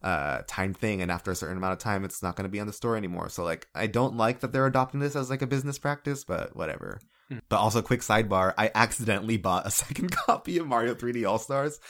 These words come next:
Speaker 1: So, dear listener, if any of you wants to buy it off of me, um,
Speaker 2: Mm-hmm.
Speaker 1: I'm not trying to scalp it or anything, but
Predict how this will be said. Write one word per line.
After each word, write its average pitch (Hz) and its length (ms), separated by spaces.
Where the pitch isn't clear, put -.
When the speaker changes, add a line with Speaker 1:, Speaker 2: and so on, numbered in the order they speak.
Speaker 1:
So, 160 180
dear 165 200
listener, 165 320
if 120 80
any 135 160
of 135 80
you 127 120
wants 117 180
to 104 80
buy 101 200
it 95 60
off 104 180
of 92 100
me, 87 320
um, 87 320
Speaker 2:
Mm-hmm. 107 200
Speaker 1:
I'm 113 140
not 123 180
trying 113 160
to 98 60
scalp 98 300
it 95 80
or 90 80
anything, 82 500
but 85 280